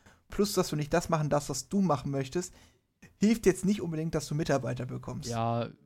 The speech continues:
Speaker 1: Hab ich
Speaker 2: also
Speaker 1: gehört
Speaker 2: generell die
Speaker 1: von guten
Speaker 2: Gaming-Branche
Speaker 1: Kollegen.
Speaker 2: ist ja richtig, was das angeht, so die Entwicklungsbranche. Ein richtige Rottarbeitgeber eigentlich, alle.
Speaker 1: Ja, aber mu-, man muss ja erstens bedenken, die Spiele sind ja auch richtig schlimm geworden.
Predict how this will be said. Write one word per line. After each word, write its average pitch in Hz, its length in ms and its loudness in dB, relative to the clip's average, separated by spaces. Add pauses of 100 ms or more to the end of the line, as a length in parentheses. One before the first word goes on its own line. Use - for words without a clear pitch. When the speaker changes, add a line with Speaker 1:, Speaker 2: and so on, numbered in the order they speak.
(360)
Speaker 1:
Hab 151 160 4
ich 139 60 4
Speaker 2:
also 127 120 2
Speaker 1:
gehört 135 220 6
Speaker 2:
generell 127 300 0
die 127 100 -6
Speaker 1:
von 147 120 2
guten 131 140 6
Speaker 2:
Gaming-Branche 135 260 4 (120)
Speaker 1:
Kollegen. 127 140 0
Speaker 2:
ist 123 60 -8
ja 123 100 -4
richtig, 123 380 -10
was 123 140 -10
das 123 180 -6
angeht, 127 380 -6
so 123 80 -10
die 120 160 -8
Entwicklungsbranche. 131 1040 -6 (1080)
Ein 120 120 -4
richtige 123 400 -4
Rottarbeitgeber 117 1040 -2
eigentlich, 120 480 -4 (240)
alle. 117 280 -2 (1400)
Speaker 1:
Ja, 139 120 -2
aber 143 140 6
mu-, 151 160 2 (100)
man 131 100 -2
muss 165 140 -2
ja - 120 -4
erstens - 320 -8
bedenken, 143 540 -4 (320)
die 135 160 -10
Spiele 185 320 0
sind 135 120 -2
ja 131 60 -2
auch 127 120 -8
richtig 127 200 -8
schlimm 135 220 -8
geworden. 131 380 -6